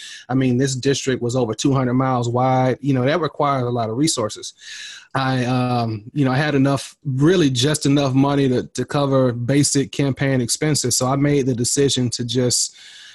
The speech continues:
and I prayed on it, but I made the decision to just withdraw from the race and see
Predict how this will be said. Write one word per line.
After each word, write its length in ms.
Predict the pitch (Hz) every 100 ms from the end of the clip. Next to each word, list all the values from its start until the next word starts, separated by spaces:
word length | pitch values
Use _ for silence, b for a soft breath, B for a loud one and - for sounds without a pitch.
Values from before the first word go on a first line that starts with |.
| B
and 80 | 127
I 60 | 143
prayed 320 | - 151 131
on 180 | 120 123
it, 120 | 120
but 80 | 123
I 20 |
made 240 | 139 139
the 60 | 123
decision 480 | 120 - 139 127 123
to 100 | 123
just 240 | 131 117
withdraw 520 | 120 127 120 131 139 131
from 180 | 139
the 80 | 139
race 580 | 131 123 123 123 - - - -
and 640 | 131 127 123 120 113 110 - -
see 560 | - - 147 147 143